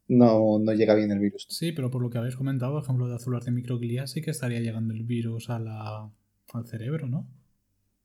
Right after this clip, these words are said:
Speaker 1: Mm.
Speaker 2: Aunque
Speaker 1: Sí, pero ten en cuenta, ce-, pero para empezar, células de microglía no hay solamente en el cerebro, también está en todo el sistema nervioso central,
Speaker 2: Ya.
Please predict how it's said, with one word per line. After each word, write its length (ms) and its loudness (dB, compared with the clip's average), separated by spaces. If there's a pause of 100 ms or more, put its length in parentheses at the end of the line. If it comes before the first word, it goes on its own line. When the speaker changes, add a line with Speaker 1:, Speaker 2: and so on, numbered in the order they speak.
(640)
Speaker 1:
Mm. 240 4 (640)
Speaker 2:
Aunque 200 6
Speaker 1:
Sí, 60 10
pero 120 12
ten 100 8
en 60 10
cuenta, 220 8
ce-, 260 10
pero 220 8
para 100 12
empezar, 320 8
células 280 10
de 60 8
microglía 440 10
no 160 10
hay 100 6
solamente 440 6
en 100 6
el 60 0
cerebro, 320 6
también 280 -2
está 240 -6
en 80 2
todo 140 6
el 60 2
sistema 260 -4
nervioso 360 -2
central, 420 0 (200)
Speaker 2:
Ya. 380 -6